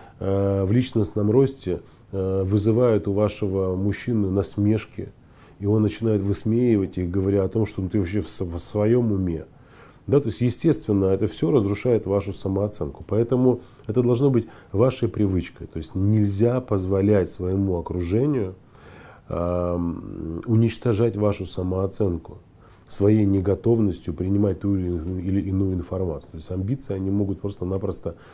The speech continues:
уничтожить вас как личность, уничтожить ваши планы, уничтожить ваши цели. Поэтому будьте внимательны.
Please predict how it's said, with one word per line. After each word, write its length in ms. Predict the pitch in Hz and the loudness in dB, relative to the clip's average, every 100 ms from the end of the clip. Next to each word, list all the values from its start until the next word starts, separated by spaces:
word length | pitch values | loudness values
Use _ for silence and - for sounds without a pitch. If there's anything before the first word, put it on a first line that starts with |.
| - - 110 | -20 -6 2
уничтожить 800 | 104 107 101 - 113 101 87 85 - - - | 4 4 0 0 0 2 -2 -6 -18 -20 -8
вас 320 | 90 101 98 | 2 2 2
как 220 | - 87 | -4 -4
личность, 480 | 98 127 - 101 - | -2 -2 -2 -4 -4
уничтожить 520 | 95 95 - 101 90 | -4 -4 -2 -2 -2
ваши 300 | 90 87 - | -2 -4 -4
планы, 320 | 80 101 120 101 | -4 0 0 0
уничтожить 580 | 87 82 - 95 85 | -2 -4 -6 -6 -6
ваши 300 | 87 85 - | -6 -6 -6
цели. 320 | 87 - 76 - | -12 -10 -12 -10
Поэтому 420 | 85 87 92 92 85 - - - | -10 -8 -4 -6 -6 -14 -20 -8
будьте 400 | 92 104 104 101 | 0 2 2 0
внимательны. 840 | 92 95 127 147 107 90 90 95 | 0 2 2 0 0 0 0 -2